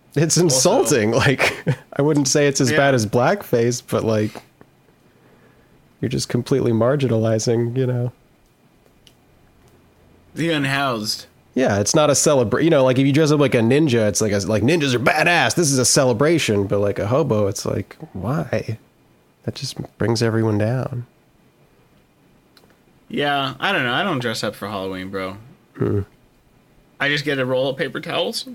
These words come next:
Speaker 2: and a red flannel. Boom. Brawny man.
Speaker 1: Ah, I thought you were gonna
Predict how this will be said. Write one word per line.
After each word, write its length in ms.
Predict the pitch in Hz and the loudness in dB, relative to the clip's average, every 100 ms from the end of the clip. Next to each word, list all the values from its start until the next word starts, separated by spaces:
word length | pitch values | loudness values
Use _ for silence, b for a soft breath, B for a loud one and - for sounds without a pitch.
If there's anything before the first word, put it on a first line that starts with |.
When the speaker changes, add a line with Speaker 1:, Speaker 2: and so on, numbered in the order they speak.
| - - _ - _ _ _ _ _ | -20 -20 _ -20 _ _ _ _ _
Speaker 2:
and 140 | 185 165 | -4 -2
a 40 | |
red 220 | 143 143 | -2 -4
flannel. 400 | 135 147 143 127 - _ _ _ _ _ _ b b b b b b _ _ _ _ | -4 -4 -4 -6 -10 _ _ _ _ _ _ b b b b b b _ _ _ _
Boom. 380 | - 143 127 104 - _ _ _ | -4 -2 -2 -4 -12 _ _ _
Brawny 260 | 135 135 127 | -4 -2 -2
man. 320 | 113 95 101 - _ _ _ _ - - _ | -4 -6 -10 -16 _ _ _ _ -20 -20 _
Speaker 1:
Ah, 440 | 131 123 113 98 - | -2 2 2 0 -4
I 100 | - | -6
thought 220 | 104 117 107 | -2 -2 0
you 100 | 107 | 0
were 80 | |
gonna 380 | 101 98 98 95 | 0 0 0 -2